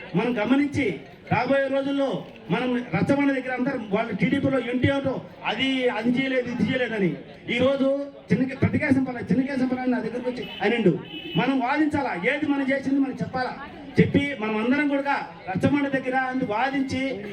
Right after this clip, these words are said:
మనం ఇది చేసినాం, మీరేం చేసిండ్రు అనేది మనం చేసి మనం, మనం ఒక్కటే కాదు,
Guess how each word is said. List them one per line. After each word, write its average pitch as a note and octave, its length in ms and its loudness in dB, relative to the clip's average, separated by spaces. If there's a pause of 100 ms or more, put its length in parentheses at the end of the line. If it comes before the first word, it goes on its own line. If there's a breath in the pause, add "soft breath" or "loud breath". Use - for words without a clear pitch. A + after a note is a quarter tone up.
(120)
మనం B3+ 300 2
ఇది B3 220 -4
చేసినాం, C#4+ 380 0
మీరేం C4+ 340 0
చేసిండ్రు A#3+ 440 -2 (400)
అనేది C#4 320 0
మనం B3 300 -2 (140)
చేసి B3+ 400 0 (300)
మనం, B3+ 280 2
మనం B3+ 300 0
ఒక్కటే C#4+ 360 -2
కాదు, B3 360 -2